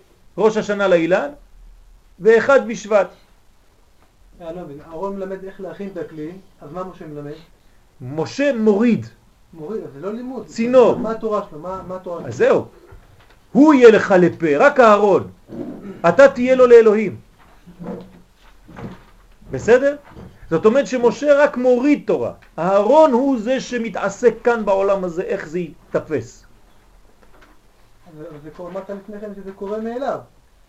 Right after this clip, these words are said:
Speaker 2: אתה מכין את הכלי, ואז מאליו זה צריך לקרות.
Speaker 1: אבל צריך ל-, ל-, ללמוד לתק-, לתקן את המידות, לחבר.
Speaker 2: זה אהרון.
Speaker 1: זה אהרון.
Speaker 2: אז מה משה?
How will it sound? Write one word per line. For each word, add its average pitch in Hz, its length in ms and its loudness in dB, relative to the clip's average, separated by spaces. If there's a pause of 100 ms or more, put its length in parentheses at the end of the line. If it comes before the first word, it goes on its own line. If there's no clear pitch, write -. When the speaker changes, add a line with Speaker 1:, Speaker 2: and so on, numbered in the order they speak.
Speaker 2:
אתה 214 120 -6
מכין 202 240 -10
את 190 60 -18
הכלי, 156 280 -14 (200)
ואז 214 300 -8
מאליו 262 280 -10
זה 254 120 -16
צריך 220 140 -14
לקרות. - 160 -16
Speaker 1:
אבל 113 180 -8
צריך 127 280 -12
ל-, 147 80 -4
ל-, 139 280 0
ללמוד 147 440 -2
לתק-, - 320 -8
לתקן 135 400 -4
את 117 80 -10
המידות, 156 520 -6 (360)
לחבר. 139 720 4
Speaker 2:
זה 185 140 -6
אהרון. 214 420 -6
Speaker 1:
זה 156 160 0
אהרון. 156 280 0 (400)
Speaker 2:
אז 143 100 -18
מה 170 160 -12
משה? 143 220 -16